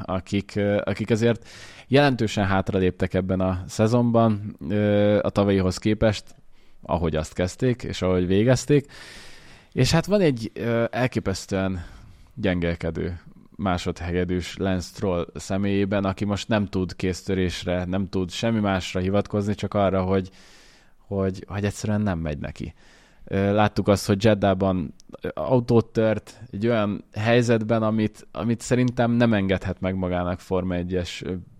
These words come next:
pilóta ilyen szinten és ennyi év után.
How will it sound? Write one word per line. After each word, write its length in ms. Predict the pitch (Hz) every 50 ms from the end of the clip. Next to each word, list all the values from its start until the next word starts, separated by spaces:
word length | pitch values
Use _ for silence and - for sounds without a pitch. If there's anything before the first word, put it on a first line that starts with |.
| - - _ _ _
pilóta 420 | - 113 110 107 104 98 - 101
ilyen 300 | 98 101 101 98 92 92
szinten 520 | 90 - - - 87 90 90 - 98 95 95
és 160 | 90 - -
ennyi 240 | 95 95 98 95 95
év 260 | 92 92 92 85 90
után. 400 | 92 - - 120 131 143 143